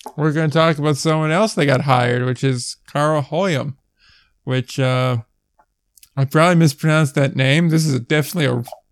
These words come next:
less than smooth transition, but, uh, he goes from V P and Director of Promotions to G M of the Fargo Moorhead Redhawks. Replaces Matt Rao, who was the G M since twenty eighteen. Rao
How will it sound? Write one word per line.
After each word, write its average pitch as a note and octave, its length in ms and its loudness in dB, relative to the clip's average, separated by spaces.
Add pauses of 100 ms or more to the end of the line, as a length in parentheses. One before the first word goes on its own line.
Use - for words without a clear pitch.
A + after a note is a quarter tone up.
(540)
less C#3+ 260 0
than B2+ 180 2
smooth D#3 380 2
transition, C3+ 680 2
but, B2 300 -2
uh, A#2+ 220 0 (400)
he D#3 220 0
goes D#3 280 0
from C3+ 200 -2
V C#3+ 240 2
P D#3 300 2
and B2+ 220 2
Director C3+ 520 0
of C3+ 100 -2
Promotions C#3+ 600 2
to C3+ 280 -2
G F3 240 0
M G3+ 220 2
of B2 200 -4
the B2+ 200 -4
Fargo C3+ 460 0
Moorhead C3 340 2
Redhawks. C3 600 -2 (640)
Replaces B2+ 480 0
Matt B2+ 280 0
Rao, C3+ 420 2
who A#2+ 300 2 (300)
was C3 320 0
the C3+ 100 -2
G C3+ 280 4
M C#3+ 320 2
since - 520 -4
twenty C3+ 300 2
eighteen. C#3+ 560 0
Rao B2 440 0